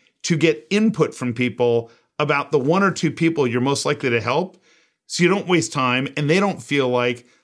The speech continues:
they're just throwing all the people they know under the bus to be harassed. So a couple key points. I want to summarize this for you so you've got a clear action plan. One,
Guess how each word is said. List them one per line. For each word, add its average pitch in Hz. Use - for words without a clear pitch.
they're 151
just 147
throwing 143
all 135
the 131
people 127
they 165
know 117
under 160
the 123
bus 135
to 120
be 117
harassed. 110
So -
a 123
couple 180
key 190
points. -
I 123
want 147
to -
summarize 151
this 120
for 123
you 123
so 120
you've 127
got 135
a 127
clear 135
action 120
plan. 107
One, 196